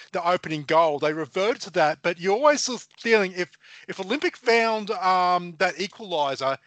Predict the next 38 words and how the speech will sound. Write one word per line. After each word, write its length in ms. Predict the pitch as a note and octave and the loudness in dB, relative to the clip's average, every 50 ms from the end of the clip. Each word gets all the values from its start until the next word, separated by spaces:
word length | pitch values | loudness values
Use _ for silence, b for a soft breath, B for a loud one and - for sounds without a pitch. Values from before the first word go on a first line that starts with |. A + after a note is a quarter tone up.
| b b b b b b - | b b b b b b -2
yeah, 140 | F#3+ F#3 G3 | 0 0 0
it 200 | F#3+ G3 F#3 - | 0 -2 -4 -6
could, 220 | - - C#4+ - _ - | -6 -10 -10 -10 _ -4
it 160 | A3 G3 - | -4 -4 -2
could 120 | - D4+ | -4 -4
be 100 | - C#4+ | -2 -2
interesting 320 | C#4 - - A#3+ - B3+ A3 | -2 -4 -6 -10 -10 -8 -6
to 60 | G3 | -4
see 200 | - - A3+ G3 | -4 -4 -4 -6
what 320 | E3+ F3+ G#3 G#3+ A3 - _ _ _ - | -4 0 0 0 0 0 _ _ _ -10
the 80 | F#3 | -6
next 260 | E3+ F#3 G3 F#3+ - - | -2 0 0 0 0 -2
step 260 | - G#3 F#3+ - - | -2 -2 -4 -4 -6
was 100 | F3 - | -10 -8
gonna 200 | - F3+ E3+ D3+ | -6 -6 -6 -6
be 280 | - - G3 G#3+ G3 | -4 -4 -2 -2 -4
because, 500 | D#3+ - C3+ - - D#3+ E3+ D#3+ C#3+ - | -6 -10 -12 -12 -8 -8 -6 -6 -2 0
um, 280 | E3+ D#3+ E3 D#3+ D3+ C#3+ _ B B B B B B B | 2 4 4 2 0 -2 _ B B B B B B B
yeah, 100 | F#3+ F#3+ | 4 6
they, 200 | G3 G3+ A3+ G3+ | 8 8 8 8
they 200 | G#3 A#3 D4+ C#4 | 8 6 6 4
sort 220 | - E4 D4 B3+ | 2 2 2 2
of, 60 | A#3+ | 4
I 60 | B3 | 2
think 180 | - C#4+ D4 D#4 | 2 0 0 0
they 80 | D#4+ D4+ | 0 -2
almost 340 | C#4 C4 C4 A#3+ G#3 D#3 C#3+ _ _ _ | 0 0 0 -2 -2 -4 -8 _ _ _
m-, 200 | C#4 B3 A3 F#3 - _ F3 F3+ _ _ G3 | -18 -18 -18 -18 -18 _ -20 -20 _ _ -4
m-, 220 | G3 G#3 A#3 F#3+ | -4 -4 -4 -4
mortgaged 360 | F#3 F#3+ A3 C#4 B3 B3 - | -4 -4 -2 -4 -4 -6 -8
on 80 | G#3 G3 | -8 -8
the 60 | E3 | -6
fact 240 | - - G3 G3 - | -2 0 0 0 -2
that 80 | F#3 D#3 | -4 -4
they 140 | E3+ E3+ | -4 -4
were 60 | E3+ D#3 | -4 -4
going 280 | F#3 G3 G#3+ A#3+ A#3 G3 | -2 -2 -2 -2 -2 -4
to 160 | G#3+ F#3+ | -6 -8